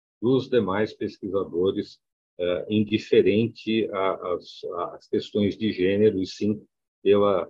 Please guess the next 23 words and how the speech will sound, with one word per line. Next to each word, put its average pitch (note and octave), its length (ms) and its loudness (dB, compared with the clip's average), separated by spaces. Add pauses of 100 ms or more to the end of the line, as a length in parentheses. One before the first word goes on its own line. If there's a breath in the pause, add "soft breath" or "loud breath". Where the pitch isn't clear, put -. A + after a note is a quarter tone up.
pelas G2 260 -2
competências F#2+ 1000 -4
e E2+ 180 -2
pela F#2 340 -2
aderência F#2 680 0
às - 120 -10
pesquisas. D2+ 640 -8
Então, E2 320 -6
aqui F#2 320 -6 (460)
é E2+ 40 -10
importante F#2 600 -2
dizer F2+ 300 -2
isso, F2 140 -8
que - 80 -20
nós F#2 140 -2
já F#2 100 2
temos G2 320 -6
um F#2 120 -4
grupo F2 580 -6
extremamente F#2 800 -4
diverso F#2+ 640 0
e G#2 80 -2
que A#2+ 340 -6